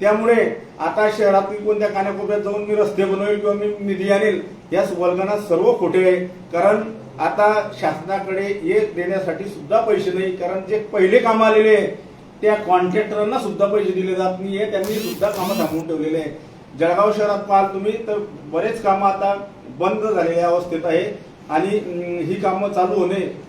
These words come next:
जवळपास आता अशक्य आहे, कारण निधीची, अं, जी उपलब्धता आहे ती नसल्यामुळे कामं थांबू नये. अशा परिस्थितीमध्ये, अं, आता काहीच पर्याय राहिला नाही, म्हणून मग डीपीटीसी मध्ये काहीतरी लोकांसमोर येण्यासाठी मला, अं, आयुक्त मदत करत नाही,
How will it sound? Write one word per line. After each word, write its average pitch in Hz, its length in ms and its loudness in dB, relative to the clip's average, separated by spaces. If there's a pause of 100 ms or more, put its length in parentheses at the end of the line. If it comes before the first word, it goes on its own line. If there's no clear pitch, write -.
जवळपास 180 380 0
आता 196 180 -4
अशक्य 196 520 0
आहे, 196 180 -2 (300)
कारण 196 360 0
निधीची, 196 640 -6
अं, 160 280 0
जी 190 120 -8
उपलब्धता 208 420 -2
आहे 208 100 6
ती - 260 -6 (220)
नसल्यामुळे 190 500 -2 (440)
कामं 196 300 0
थांबू 180 240 0
नये. - 420 -2 (260)
अशा 226 220 -2
परिस्थितीमध्ये, 196 760 -4 (760)
अं, 156 140 -2
आता 160 560 2 (380)
काहीच 202 280 4
पर्याय 202 260 2
राहिला 196 200 2
नाही, 196 140 -2
म्हणून 180 260 -2
मग 196 220 -4
डीपीटीसी 190 420 -8
मध्ये 190 220 -4
काहीतरी 185 540 -2
लोकांसमोर 180 560 -2
येण्यासाठी 175 600 -2 (220)
मला, 180 340 2
अं, 160 880 0
आयुक्त 175 380 -2
मदत 180 320 -2
करत 175 200 0
नाही, 175 220 -4